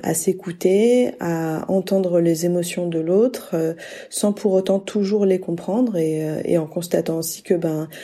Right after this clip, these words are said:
face à un même é-, événement, on, on le vivait pas forcément de la même manière et c'était pas grave. Mais on a appris à s'exprimer, à lâcher et à, à se soutenir, euh, surtout, euh, dans tout ça. Euh, ce qui sûrement nous a rendus, euh,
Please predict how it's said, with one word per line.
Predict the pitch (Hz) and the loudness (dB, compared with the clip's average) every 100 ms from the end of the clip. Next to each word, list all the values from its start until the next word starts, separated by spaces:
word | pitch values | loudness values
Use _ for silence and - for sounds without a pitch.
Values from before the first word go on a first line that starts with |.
| - - | -18 -2
face | 170 170 | 0 2
à | 180 | 2
un | 170 | 4
même | 175 | 4
é-, | 175 165 - | 4 2 2
événement, | 180 165 170 175 196 190 165 - | 2 4 4 2 2 2 0 0
on, | 180 | 0
on | |
le | |
vivait | 165 160 165 | 0 0 0
pas | 180 202 | 2 0
forcément | 202 - 190 185 | -2 -2 0 2
de | |
la | 175 | 2
même | 165 165 | 0 0
manière | 165 156 165 208 - | -2 -2 -4 -6 -8
et | |
c'était | 151 - - | -10 -10 -4
pas | 160 | -2
grave. | 151 147 185 165 156 _ _ _ _ _ _ _ - | -2 -2 -2 -4 -8 _ _ _ _ _ _ _ -2
Mais | 170 180 175 | 2 4 4
on | 160 | 2
a | 151 | 0
appris | 147 - - | -2 0 0
à | |
s'exprimer, | - - - - 180 185 214 - - - - - - | 0 -4 -6 -2 2 2 0 -10 -16 -16 -18 -10 0
à | 175 | 2
lâcher | 170 - 196 208 233 - - 175 | 2 2 4 6 4 4 2 2
et | |
à, | 170 165 165 | 2 0 -2
à | - 165 | -2 -2
se | 165 | 0
soutenir, | 185 - - 202 196 202 - - | -2 -4 -2 0 0 -2 -10 -6
euh, | 175 175 165 | -4 -2 -4
surtout, | - - - 202 208 - 170 | -6 -8 -4 -4 -4 -6 -6
euh, | 165 160 | -6 -4
dans | 156 170 | -6 -6
tout | - | -6
ça. | 170 185 202 - - - - - - - | -4 -2 -2 -6 -16 -18 -18 -20 -20 -8
Euh, | 175 156 170 - | -4 -2 -2 -4
ce | - | -4
qui | 196 | -2
sûrement | - 196 202 208 | 0 2 4 4
nous | 202 180 | 4 2
a | 170 | 0
rendus, | 165 160 160 180 180 | -2 -2 -2 -2 0
euh, | 165 | 0